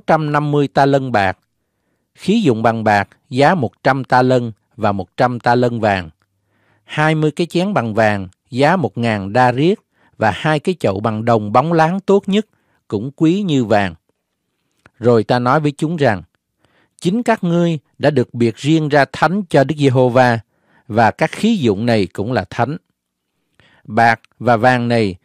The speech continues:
là lễ vật lạc ý dâng cho Giê-hô-va Đức Chúa Trời của tổ phụ các ngươi. Khá gìn giữ nó kỹ lưỡng, cho đến chừng các ngươi cân lại trước mặt những thầy tế lễ cả và người Lê-vi,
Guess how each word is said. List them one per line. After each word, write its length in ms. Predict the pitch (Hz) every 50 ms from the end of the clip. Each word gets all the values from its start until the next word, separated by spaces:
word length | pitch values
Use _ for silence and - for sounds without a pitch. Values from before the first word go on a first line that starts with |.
| _ _ _
là 160 | 120 120 117
lễ 240 | 110 107 110 123 165
vật 240 | 165 139 120 - -
lạc 260 | 117 113 101 - -
ý 240 | - 151 170 214 233
dâng 260 | 196 175 165 160 151
cho 100 | - 156
Giê-hô-va 600 | 147 139 151 147 135 143 143 135 135 147 143 139 143
Đức 100 | 143 156 -
Chúa 120 | - 131
Trời 300 | - - 139 117 107 95
của 140 | 87 - 120
tổ 260 | - - 113 101 110
phụ 280 | - - 107 92 90 - -
các 200 | 139 143 - -
ngươi. 260 | 139 131 127 117 107 - _ _ _ _ _ _ _ _ _ _ _ _ _ _ _ _
Khá 200 | _ - 175 190
gìn 320 | 220 185 143 143 135 127
giữ 220 | 123 110 113 120 160
nó 120 | 185 196 202 - _
kỹ 180 | - 123 123 160
lưỡng, 380 | 170 139 120 113 110 131 170 190 - _ _ _ _ _ _
cho 140 | - 156 156
đến 160 | 151 185 208
chừng 260 | 196 - 139 120 117
các 180 | - 185 - -
ngươi 180 | 170 160 160 147
cân 300 | - - - 190 175 165
lại 340 | 131 117 98 95 98 104
trước 300 | 110 - - 202 220 -
mặt 180 | 170 131 110 101 -
những 160 | 127 135 160
thầy 160 | - 143 107
tế 140 | - 151 165
lễ 200 | 147 123 117 135
cả 340 | - - 120 107 101 117 156
và 140 | 151 131 110
người 200 | 104 107 104 101
Lê-vi, 500 | 107 123 131 131 117 127 135 131 127